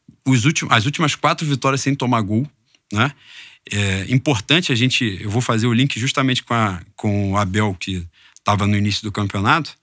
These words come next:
porque o Abel, na passagem dele, né, Carioca, Libertadores, Copa do Brasil e Brasileiro, o pedaço que ele jogou,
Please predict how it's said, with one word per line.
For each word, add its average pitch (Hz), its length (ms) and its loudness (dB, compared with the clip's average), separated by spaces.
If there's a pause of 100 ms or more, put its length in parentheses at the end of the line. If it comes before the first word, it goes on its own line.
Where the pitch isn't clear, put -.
(520)
porque 131 640 0 (200)
o 165 100 2
Abel, 135 520 2
na 110 120 0
passagem 117 440 2
dele, 143 220 2
né, 120 320 0
Carioca, 113 560 0
Libertadores, 101 1040 -2
Copa 104 260 -4
do 104 80 -2
Brasil 101 520 0
e 92 320 -4 (420)
Brasileiro, 107 600 2 (100)
o 95 100 -6
pedaço 95 380 -4
que - 80 -8
ele 92 80 -6
jogou, 110 300 -6